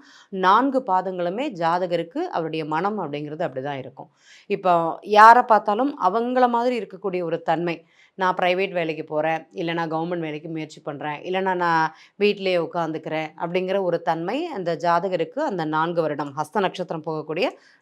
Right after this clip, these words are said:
நான்கு வருடங்கள் ஜாதகருக்கு இதே மாதிரி தன்மையாகத்தான் இருக்கும். இந்த அரசு வேலை அப்படிங்கிறது இந்த லக்னத்திற்கு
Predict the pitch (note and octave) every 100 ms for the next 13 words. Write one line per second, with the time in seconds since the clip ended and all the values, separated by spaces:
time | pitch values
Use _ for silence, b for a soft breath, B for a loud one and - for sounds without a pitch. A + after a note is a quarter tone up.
0 | - F3 F#3 F#3+ F3 D#3+ F3 A#3+ E4+ F#3+
1 | E3+ E3+ E3+ D#3+ A#3+ D#3+ D#3+ D#3 D3+ D3+
2 | C#3 C3 B2+ B2 C#3 B2 - - b b
3 | b - F3+ D3 F3+ D#4 E4+ F4 C4+ G#3
4 | G3 G3+ F#3+ D3+ D#3+ D#3 D#3 C4+ B3 E3
5 | D3+ D3+ D3+ F#3+ E3+ F3+ D#3+ E3+